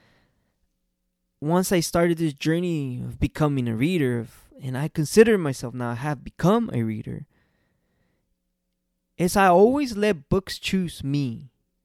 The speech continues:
I have this thing about it. And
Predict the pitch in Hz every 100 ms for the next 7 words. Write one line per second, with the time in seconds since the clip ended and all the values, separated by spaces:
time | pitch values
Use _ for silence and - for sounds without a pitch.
0 | _ _ 151 202 240 226 208 - - 196
1 | 175 139 120 113 131 - _ _ _ _
2 | _ _ _ _ _ _ _ 160 170 165
3 | 156